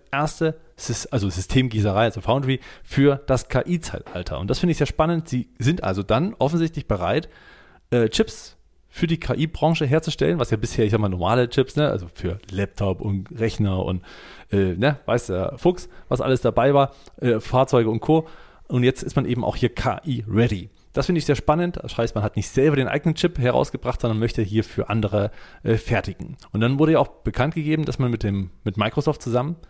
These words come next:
diesen, ja, diesen, diesen Chip auch aufsetzen möchte, diesen eigenen produzierten Microsoft K-I-Chip. Das wird man für Microsoft machen. Äh, man hat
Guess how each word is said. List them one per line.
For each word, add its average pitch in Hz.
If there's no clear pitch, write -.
diesen, 110
ja, 107
diesen, 95
diesen 101
Chip -
auch 90
aufsetzen 143
möchte, 160
diesen 104
eigenen 117
produzierten 107
Microsoft 104
K-I-Chip. 123
Das -
wird 135
man 107
für 131
Microsoft 110
machen. 98
Äh, 117
man 117
hat -